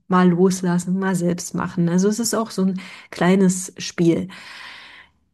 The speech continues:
Ja, an der Stelle möchte ich mich bedanken, dass du ihr heute hier zugehört habt. Und ich würd mich sehr freuen, wenn ihr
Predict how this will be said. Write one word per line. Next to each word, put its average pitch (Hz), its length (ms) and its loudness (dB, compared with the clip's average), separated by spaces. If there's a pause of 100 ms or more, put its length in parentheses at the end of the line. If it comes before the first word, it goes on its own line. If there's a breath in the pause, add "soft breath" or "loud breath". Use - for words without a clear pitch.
(200)
Ja, 190 140 6
an 185 140 2
der 190 120 2
Stelle 202 300 -2
möchte 196 280 0
ich 185 140 -4
mich 180 220 -6
bedanken, 220 440 0
dass 190 220 0
du 196 160 -2
ihr 165 300 0
heute 175 260 -2
hier 170 220 -2
zugehört 226 680 0
habt. 214 300 -8
Und 175 200 -2
ich - 180 -4
würd 185 140 -2
mich 175 180 2
sehr 175 180 2
freuen, 175 520 0
wenn 170 200 -2
ihr 170 280 -2